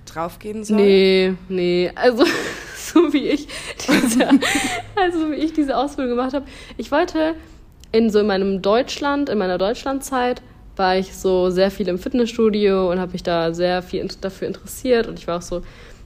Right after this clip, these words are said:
Speaker 2: zweimal am Tag, jeden Tag ohne Ausnahme im Gym. Und dann fand ich's
Speaker 1: Zweimal am Tag?
Speaker 2: Ja, ich war, das war wirklich mein ganzer Lebensinhalt in Deutschland.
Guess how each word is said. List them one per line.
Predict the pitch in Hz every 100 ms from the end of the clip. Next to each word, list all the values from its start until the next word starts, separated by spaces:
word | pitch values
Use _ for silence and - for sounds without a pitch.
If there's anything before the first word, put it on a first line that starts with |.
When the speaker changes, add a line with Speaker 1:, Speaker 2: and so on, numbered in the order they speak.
| -
Speaker 2:
zweimal | - 202 202 208 190
am | 190
Tag, | - 202 196 196 190
jeden | 202 202
Tag | 196 196
ohne | 202 196
Ausnahme | 185 190 - 202 190 196 196 214 - - - - - - -
im | 240 190
Gym. | 202 254 359 - - - - -
Und | 220 220 220 214 214 - - - - - - - - - -
dann | 214 202
fand | 254
ich's | 254 - -
Speaker 1:
Zweimal | - 196 262 254 202
am | 185
Tag? | 175 233 220 156 -
Speaker 2:
Ja, | 196 202 226 214 190
ich | 190 -
war, | 208 208 208 208 -
das | -
war | 214
wirklich | 214
mein | 220 196
ganzer | 202 220
Lebensinhalt | 202 208 208 190 196 175
in | 175
Deutschland. | 175 170 - 180 190